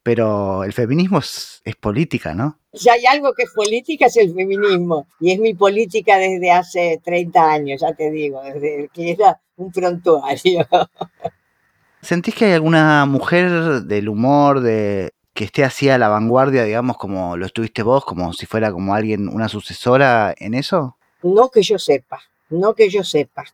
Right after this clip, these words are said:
Speaker 2: Miro mucho el stand-up nuevo, ver a la gente nueva, pero la verdad es que ahora no encuentro en mujeres. Ya te digo, Moldaski me fascina, me fascina.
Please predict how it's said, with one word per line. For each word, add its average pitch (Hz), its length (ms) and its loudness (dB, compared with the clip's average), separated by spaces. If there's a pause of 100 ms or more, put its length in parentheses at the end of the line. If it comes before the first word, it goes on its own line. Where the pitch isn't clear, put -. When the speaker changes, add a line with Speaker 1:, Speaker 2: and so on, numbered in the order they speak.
Speaker 2:
Miro 226 600 4
mucho 208 360 2
el 180 100 2
stand-up 196 800 2
nuevo, 190 760 2
ver 175 220 2
a 170 80 0
la 160 120 0
gente 170 400 0
nueva, 175 420 4
pero 151 580 -2
la 147 140 -2
verdad 208 520 2
es 175 160 -6
que 170 120 -2
ahora 214 360 2
no 185 180 -2
encuentro 151 680 0
en 151 240 -4
mujeres. 156 720 0 (260)
Ya 143 120 -2
te 175 120 -2
digo, 190 420 6 (160)
Moldaski 151 640 -2
me 214 140 0
fascina, 175 840 -2
me 139 100 -12
fascina. 139 600 -6